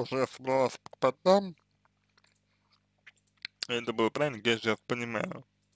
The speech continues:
почему в последний момент мне показалось, что район плохой, серый, мало зелени.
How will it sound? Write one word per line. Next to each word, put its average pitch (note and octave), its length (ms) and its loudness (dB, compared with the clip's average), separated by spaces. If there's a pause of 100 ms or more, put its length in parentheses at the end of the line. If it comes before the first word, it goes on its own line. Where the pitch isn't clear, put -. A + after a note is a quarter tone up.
(880)
почему A2 420 -10
в - 60 -20
последний E3+ 360 -12
момент C#3 380 -8
мне B2 100 -16
показалось, B2+ 560 -2
что - 180 -6
район B2 320 0 (480)
плохой, C#3+ 460 -4
серый, C#3+ 340 0
мало A#2+ 400 0
зелени. C3+ 400 -4